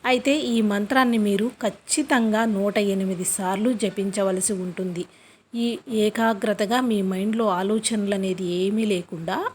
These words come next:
ఆ వ్యక్తి యొక్క ఫోటో అనేది మీ ఎదుట ఉంచుకున్న తరువాత ఆ ఫోటో వంక చూస్తూ మీరు ఏకాగ్రతగా నూట ఎనిమిది సార్లు నేను చెప్పేటువంటి ఈ మంత్రాన్ని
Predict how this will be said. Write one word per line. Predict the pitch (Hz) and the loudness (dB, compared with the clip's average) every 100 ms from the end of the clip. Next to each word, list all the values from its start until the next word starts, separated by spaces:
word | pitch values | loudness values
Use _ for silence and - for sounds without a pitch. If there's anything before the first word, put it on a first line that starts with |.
| 220 | 0
ఆ | 208 | 0
వ్యక్తి | 190 190 - 277 | 2 -2 -2 0
యొక్క | 254 - 208 | 0 0 -4
ఫోటో | - 196 277 | -2 -4 0
అనేది | 277 247 220 196 285 | 0 2 2 0 0
మీ | 226 | 2
ఎదుట | 196 175 190 254 | 2 0 0 0
ఉంచుకున్న | 196 185 190 202 202 | 0 -2 -4 -2 -2
తరువాత | 185 175 170 170 165 214 330 403 - - - _ _ | -2 -4 -6 -6 -6 -2 -2 -4 -10 -20 -20 _ _
ఆ | 240 233 | 4 4
ఫోటో | - 226 277 269 | 2 0 2 2
వంక | 220 202 | 2 0
చూస్తూ | 202 - 214 220 226 - 247 | -2 -2 -4 -2 -2 -4 -2
మీరు | 226 196 185 220 339 440 - - - _ | 0 2 2 2 0 0 -8 -20 -20 _
ఏకాగ్రతగా | 220 226 226 240 208 208 190 185 208 311 415 - _ _ _ _ _ _ _ _ 214 | 0 0 2 0 2 -2 -2 0 0 0 -4 -12 _ _ _ _ _ _ _ _ -2
నూట | 202 220 | 2 4
ఎనిమిది | 233 196 190 202 196 | 4 2 2 0 0
సార్లు | 190 202 190 202 240 | -2 0 0 0 0
నేను | 330 233 214 208 220 | 2 4 2 2 -2
చెప్పేటువంటి | 190 - 262 226 190 170 196 | -2 -2 -2 0 -2 -2 -2
ఈ | |
మంత్రాన్ని | 175 175 170 180 240 202 190 233 | -2 -4 -4 -2 0 0 0 -2